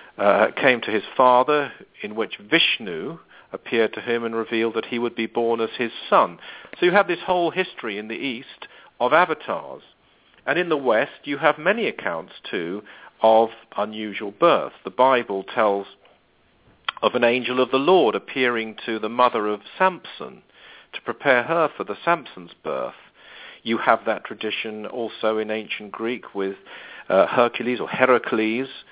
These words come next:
uh, is the progeny, they say, of Zeus and a mortal woman, Alcmene. Um, and of course, as I said earlier, the Greek legends get all mixed up with humanizing and so on, but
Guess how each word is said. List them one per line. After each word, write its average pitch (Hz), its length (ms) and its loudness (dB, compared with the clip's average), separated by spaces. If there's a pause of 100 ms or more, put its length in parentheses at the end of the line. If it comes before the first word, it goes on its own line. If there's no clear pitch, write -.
(460)
uh, 104 280 6
is 110 200 0
the - 80 0
progeny, 110 580 0
they 101 220 0 (140)
say, 113 400 4
of 104 320 0 (320)
Zeus 123 260 -2 (120)
and 117 160 -2
a 113 40 4
mortal 120 640 0
woman, 117 440 -2 (400)
Alcmene. 107 960 2 (380)
Um, 110 360 6 (340)
and 143 140 4
of 139 80 -6
course, 131 340 -2
as 123 100 -6
I 113 200 2
said 123 140 2
earlier, 110 300 2
the - 60 -14
Greek 117 320 -6
legends 110 440 -4
get - 140 2
all 104 160 0
mixed 101 400 -8
up - 180 2
with 101 120 -8
humanizing 92 920 -8
and 87 160 -12
so 98 120 4
on, 98 160 0
but 107 200 2